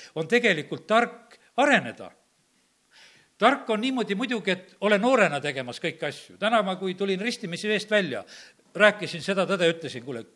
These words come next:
väga tark on, kui inimene leiab noorelt Jumala. Väga lihtne on käia noorena ja lapsena ristimisvees." Eile, kui olime seal laagris, siis no lastel mingit probleemi seal vees olla, ühte või teistpidi, eks.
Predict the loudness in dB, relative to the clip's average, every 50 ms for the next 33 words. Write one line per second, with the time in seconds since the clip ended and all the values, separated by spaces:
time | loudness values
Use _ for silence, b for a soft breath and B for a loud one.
0 | _ _ _ _ _ _ _ 2 4 4 4 4 2 2 2 0 -2 -8 -8 -6
1 | -4 -4 -4 -4 -4 -4 -6 -4 -2 -2 0 -2 -4 -4 B B B B B B
2 | 0 2 4 4 2 0 -2 -4 -4 -2 -4 -6 -8 -10 -16 _ _ _ _ B
3 | B B B B B 6 6 8 6 4 4 2 0 -2 -6 -10 -10 -10 -4 0
4 | 2 2 4 2 2 2 2 2 2 2 2 0 0 -4 -2 0 -2 -2 -2 -6
5 | -10 -8 -8 -6 -6 -6 -8 -10 -14 -16 -16 -8 -2 -2 -2 -2 -2 -8 -18 _
6 | _ _ _ _ B B B B B B 2 2 4 4 2 2 2 0 0 0
7 | -2 -2 -2 -2 -2 0 4 6 6 6 6 4 -2 -8 -8 -8 -10 -10 -10 -10
8 | -8 -6 -6 -2 -2 -2 -4 -2 -4 -8 -8 -8 -10 -10 -10 -10 -12 _ -10 -8
9 | -4 0 0 0 0 -2 -8 -10 -10 -6 -8 -6 -6 -6 -10 -10 -10 -16 -18 -20
10 | B B B B B B -2 -2 0 0 -2 -2 -2 0 0 0 -2 -2 -8 -12
11 | -16 -16 -14 -18 -20 -20 -20 -20